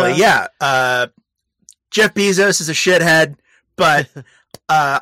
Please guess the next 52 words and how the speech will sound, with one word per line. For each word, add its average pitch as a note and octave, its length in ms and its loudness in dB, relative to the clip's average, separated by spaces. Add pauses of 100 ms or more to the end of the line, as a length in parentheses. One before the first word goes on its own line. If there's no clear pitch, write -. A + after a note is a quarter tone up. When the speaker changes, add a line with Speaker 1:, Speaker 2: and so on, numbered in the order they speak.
Speaker 2:
I, E3+ 200 2
I'd E3 160 0
be F3+ 80 -2
lying F#3 320 0
if E3 120 -2
I E3+ 40 0
said E3 220 0
I - 20 -2
haven't D3+ 220 -2
gotten C#3+ 160 -2
a C#3+ 60 0
lot C#3 160 2
of C3 60 -8
use C#3 220 -8
out B2+ 120 0
of A#2+ 60 -2
Amazon A#2+ 420 -6
here A#2+ 100 -8
in A#2+ 60 -8
the A2+ 60 -14
past. A2+ 320 -8
My A#2+ 80 -12
heart B2+ 200 -2
goes B2+ 180 -6
out A#2 160 -4
to B2 80 -10
all A#2+ 100 -4
those A#2+ 140 -12
people B2 300 -12
working A#2 280 -8
in A2+ 80 -12
the A#2 100 -14
Amazon A2+ 600 -8 (360)
warehouses. A2+ 800 -6 (220)
Speaker 1:
Mm-hmm. A2 220 -20
Speaker 2:
Uh, A#2 360 -6
we're A#2+ 100 -8
hoping C#3 220 -4
that C3 80 -8
you A#2 80 -12
get C3 140 -8
your A2+ 100 -12
fair B2+ 260 -4
shake, A#2+ 360 -6
your A#2 80 -16
fair B2 280 -4
wages, A#2 540 -8
and A2 100 -14
what's A2 360 -10
owed A#2 240 -8
to A2+ 100 -14
you. A2 240 -10